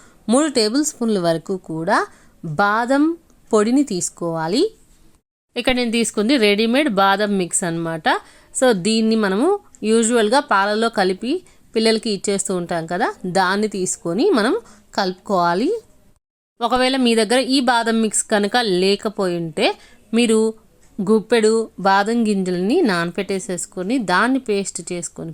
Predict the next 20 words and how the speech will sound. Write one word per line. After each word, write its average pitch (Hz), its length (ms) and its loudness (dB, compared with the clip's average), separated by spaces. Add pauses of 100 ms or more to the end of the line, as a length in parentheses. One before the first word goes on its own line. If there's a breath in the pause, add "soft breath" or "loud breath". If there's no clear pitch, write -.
కూడా 196 160 0 (120)
కలుపుకోవచ్చు. 165 720 -4 (1200 soft breath)
అయితే 220 240 0 (200)
కలర్ 220 260 2 (100)
కోసం 240 260 2 (140)
సాఫ్రాన్ని 196 760 0 (220)
అలాగే 190 320 2 (200)
ఇలాచీ 214 380 0 (100)
పొడిని 180 320 -4 (140)
కూడా 185 180 -2 (200)
యాడ్ 156 220 -4
చేసుకోవాల్సి 170 600 -6
వస్తుంది. 170 420 -6 (440 loud breath)
నేను 262 200 2
డైరెక్ట్గా 226 380 0 (100)
బాదం 254 300 2
మిక్స్ని 214 380 0 (420 loud breath)
యాడ్ 185 220 -2
చేశాను 196 400 -2
కాబట్టి 175 340 -4